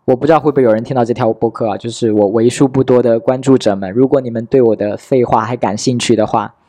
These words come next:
还愿意被我的废话骚扰的话，可以移步到中学生日记那个平台去。但我觉得应该只有在小宇宙上能搜得到了，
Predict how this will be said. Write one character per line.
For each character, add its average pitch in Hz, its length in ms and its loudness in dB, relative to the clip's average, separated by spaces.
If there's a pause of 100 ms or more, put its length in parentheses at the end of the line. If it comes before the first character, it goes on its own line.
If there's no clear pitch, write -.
(300)
还 - 140 -4
愿 143 200 2
意 135 80 -2
被 139 160 2
我 120 140 2
的 123 80 -2
废 139 180 2
话 123 140 0
骚 131 260 0
扰 107 160 2
的 107 120 -6
话， 117 260 -2 (320)
可 - 160 -2
以 139 100 0
移 120 220 -4
步 131 220 0
到 117 360 -2 (160)
中 135 220 -4
学 117 160 2
生 120 180 -2
日 127 160 4
记 120 220 -2
那 113 160 0
个 107 540 -2 (160)
平 123 160 -4
台 113 180 -4
去。 - 300 -6 (340)
但 185 140 2
我 123 100 2
觉 120 140 2
得 127 100 4
应 139 100 -8
该 151 140 0
只 127 160 -6
有 135 160 6
在 113 480 -2 (320)
小 127 240 0
宇 120 80 0
宙 123 140 2
上 120 200 -4
能 107 140 -6
搜 117 180 0
得 110 120 0
到 104 180 2
了， 110 140 -6